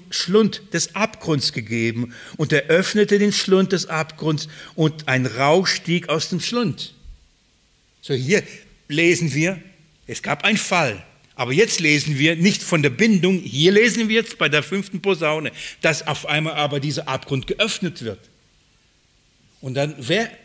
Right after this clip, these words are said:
wer ist, was, was, wer herrscht über diesen Ab-, Abgrund oder was ist damit? Schaut mal Vers elf.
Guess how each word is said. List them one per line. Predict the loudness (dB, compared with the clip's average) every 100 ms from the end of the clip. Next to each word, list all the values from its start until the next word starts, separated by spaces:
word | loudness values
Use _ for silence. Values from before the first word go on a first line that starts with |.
| _
wer | -2 0 0
ist, | -2 -6 -10 -20 -20
was, | -20 -8 -4 -4 -6 -14 -14 -14 -14 -12 -14 -16 -20 -20 _ _ _ -20
was, | -12 -6 -4 -4 -8 -12 -12
wer | -14 -8 0 2
herrscht | 2 0 -2
über | -2 0
diesen | -2 -2
Ab-, | -6 -6 -4
Abgrund | -6 -4 -4
oder | -2 0
was | -2 -2
ist | -2
damit? | 0 0
Schaut | 0 0
mal | -2
Vers | -2 -2 -2
elf. | 0 0 0 -4